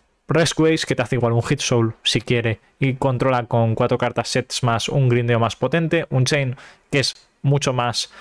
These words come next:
eh, potente su turno uno, juega grindeo, quiero decir, no hay una baraja ahora de Ciberso que se anteponga a estas condiciones. Un Chain ya va a liderar el tier uno.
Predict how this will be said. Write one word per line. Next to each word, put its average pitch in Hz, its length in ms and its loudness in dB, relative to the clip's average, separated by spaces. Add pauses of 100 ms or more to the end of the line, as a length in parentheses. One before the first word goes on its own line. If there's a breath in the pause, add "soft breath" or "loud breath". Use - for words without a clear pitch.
(280 loud breath)
eh, 123 440 2
potente 127 380 0
su 131 140 -2
turno 127 340 2
uno, 151 460 2
juega 123 320 0
grindeo, 120 400 0
quiero 123 120 0
decir, 123 260 -2 (420)
no 170 140 2
hay 190 100 2
una 165 200 2
baraja 147 280 2
ahora 143 100 4
de 131 120 2
Ciberso 160 480 -2
que 131 100 -2
se - 100 -2
anteponga 120 400 -2
a 123 40 0
estas - 220 -4
condiciones. 113 600 -4 (300 loud breath)
Un 180 140 0
Chain 254 420 0
ya 165 220 2
va 170 80 4
a 170 40 4
liderar 160 320 4
el 143 140 4
tier 147 180 2
uno. 220 240 0